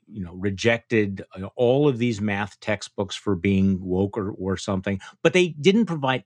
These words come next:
any examples whatsoever, which was really puzzling when you think about it. I mean, if you have something bad, you know, put it on the whiteboard, right? You know, put it out there.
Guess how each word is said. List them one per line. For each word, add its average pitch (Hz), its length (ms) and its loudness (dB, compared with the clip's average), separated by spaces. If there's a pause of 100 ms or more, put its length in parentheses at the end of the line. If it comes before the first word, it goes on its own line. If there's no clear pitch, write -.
any 143 280 4
examples 107 540 -2
whatsoever, 101 640 0
which 110 240 -6
was - 240 -2
really 240 180 0
puzzling 156 680 -4
when 90 120 -4
you 87 80 -2
think 95 220 -6
about - 200 -16
it. - 60 -20
I 85 40 -10
mean, 113 160 0
if 113 100 -4
you 139 60 0
have 220 180 4
something 147 260 -4
bad, 131 400 0 (260)
you 117 80 -4
know, 127 60 0
put - 180 -2
it 226 80 -2
on 202 140 4
the 175 80 2
whiteboard, 147 520 -2
right? 120 240 0
You 151 100 -4
know, 135 220 -2 (440)
put 190 160 2
it 165 80 -2
out 160 200 2
there. 120 180 2